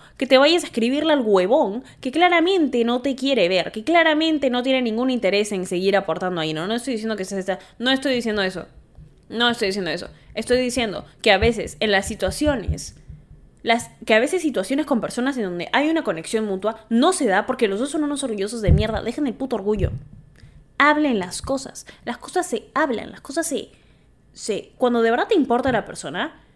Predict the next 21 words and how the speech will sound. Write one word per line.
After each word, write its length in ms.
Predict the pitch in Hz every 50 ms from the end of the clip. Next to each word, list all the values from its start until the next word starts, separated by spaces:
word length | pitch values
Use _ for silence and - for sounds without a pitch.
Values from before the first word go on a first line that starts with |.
| _ _ _ _
cuando 380 | - 269 247 240 233 233 233 226
de 100 | 226 220
verdad 240 | 214 220 277 349
te 100 | 359 381
importa 380 | 302 226 196 208 220 247 262 240
la 100 | 208 175
persona, 480 | - - 175 - 190 170 180 214 240 - - _ _ _ _ -
agarras 500 | 240 254 269 330 359 427 440 392 - -
y 140 | 247 220
le 160 | 208 208 196 196
comunicas 600 | - 220 214 220 214 247 320 403 392 415 - -
cómo 260 | - 330 330 330 320
te 120 | - 180
sientes 460 | - - 240 220 202 - 131 165 202 -
y 140 | - 226 208
ya 140 | 240 311
está. 400 | 294 - - 247 220 180 - - - - - - - - - - - - - - - - - _ _ _ - - - - - - _ - - -
Es 180 | 392 359 -
así 160 | 311 - -
de 140 | 247 208 196
fácil, 400 | - 190 196 - - 147 - -